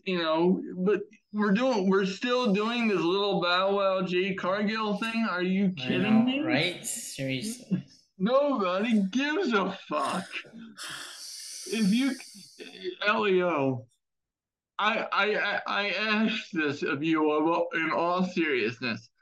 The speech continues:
Speaker 2: Okay.
Speaker 1: And, and I'm gonna try not to laugh as I ask you this question. I'm already failing.
Speaker 2: Okay.
Speaker 1: Do you think there is one single person in,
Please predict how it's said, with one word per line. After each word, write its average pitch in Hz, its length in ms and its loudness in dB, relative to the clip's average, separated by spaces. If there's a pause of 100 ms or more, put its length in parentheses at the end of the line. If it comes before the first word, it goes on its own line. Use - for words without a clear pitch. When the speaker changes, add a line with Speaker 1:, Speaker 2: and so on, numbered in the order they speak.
(180)
Speaker 2:
Okay. 127 420 -2 (120)
Speaker 1:
And, 156 240 -2
and 165 300 -2
I'm 180 200 2
gonna 185 240 0
try 226 320 0
not 196 300 0
to 165 120 0
laugh 160 560 0 (100)
as 165 120 0
I 165 200 -2
ask 180 280 0
you 170 240 2
this 151 120 -2
question. 165 520 -2
I'm 151 120 -2
already 180 540 2
failing. 170 640 0 (840)
Speaker 2:
Okay. 143 520 0 (500)
Speaker 1:
Do 226 140 -4
you 247 220 -2 (120)
think 190 560 0
there 196 400 4
is 185 220 2
one 240 500 2 (260)
single 254 560 0
person 139 760 0 (880)
in, 190 500 2